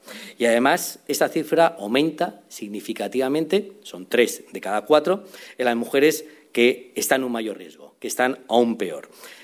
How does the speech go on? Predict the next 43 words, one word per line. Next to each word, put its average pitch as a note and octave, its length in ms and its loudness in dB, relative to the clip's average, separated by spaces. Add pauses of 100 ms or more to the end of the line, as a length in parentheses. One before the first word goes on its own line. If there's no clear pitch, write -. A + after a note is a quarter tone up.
(100)
que A#2 140 2
han C3 220 4
sufrido C3 320 -2
una B2 160 2
destrucción B2+ 600 2
aún A#2+ 120 -2
mayor A2+ 340 2
de A2+ 120 -4
sus G#2+ 180 -8
vidas D3 360 0
precisamente B2 600 -2
por B2 160 4
haber A2+ 160 4
vivido A#2+ 380 4
aún C3 240 4
más A#2+ 200 -2
tiempo, A2+ 340 -4 (280)
más A#2 240 0
tiempo A#2 340 0
situación G#2 400 -6
de B2 120 2
trata D3+ 460 2 (100)
o G#2+ 140 -6
realmente G#2+ 600 -6
incluso G#2+ 440 -8 (180)
la G2 100 -8
propia A2 280 0
mafia A#2 400 0
de, G#2 180 -8 (220)
que A2+ 100 -6
hay G#2+ 220 -2
detrás, A#2+ 420 2
pues - 240 -10
hay G#2+ 140 -6
un A2+ 340 -8
peligro A#2+ 520 -2 (280)
muy A#2 260 2
serio C3 440 4 (240)
de G#2 180 -2
su G#2 140 -4
integridad G2+ 340 -2
física A2+ 600 -2 (120)
y, G#2+ 280 -4